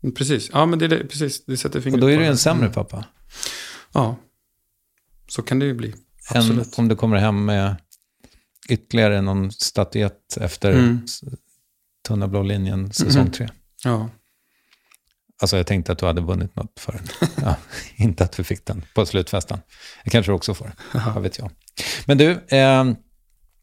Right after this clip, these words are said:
Speaker 2: eh, v-, eh, apropå dina jobb, eh, Comedy Queen,
Speaker 1: Mm.
Speaker 2: vad lite man grät på slutet.
Speaker 1: Ja.
Speaker 2: Eh, gjorde du också det?
Speaker 1: När jag såg den?
Speaker 2: Ja.
Speaker 1: Ja, det gjorde jag. Jag såg den,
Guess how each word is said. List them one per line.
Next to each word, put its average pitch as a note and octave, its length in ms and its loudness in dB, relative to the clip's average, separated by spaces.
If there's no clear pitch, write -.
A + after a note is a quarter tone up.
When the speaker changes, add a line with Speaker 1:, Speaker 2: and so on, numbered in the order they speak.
Speaker 2:
eh, A#2 1040 4
v-, C3+ 540 -4
eh, C3 100 -2
apropå D3 420 2
dina B2+ 240 4
jobb, A#2+ 340 2
eh, A#2+ 400 4
Comedy D3 300 0
Queen, G#2 320 0
Speaker 1:
Mm. D#3 240 4
Speaker 2:
vad B2 180 6
lite B2 300 4
man A2+ 140 6
grät C3 300 2
på A2 100 0
slutet. - 520 -6
Speaker 1:
Ja. A#2+ 240 -2
Speaker 2:
Eh, A#2 180 4
gjorde B2 300 4
du C3 80 2
också C#3 280 0
det? G2 140 -2
Speaker 1:
När B2+ 100 4
jag A#2 80 6
såg A3 200 0
den? A2 160 -6
Speaker 2:
Ja. G2+ 180 2
Speaker 1:
Ja, B2+ 320 6
det D#3 60 2
gjorde D#3+ 160 4
jag. A2 100 2
Jag C3 100 0
såg F3 200 -2
den, A#2+ 160 2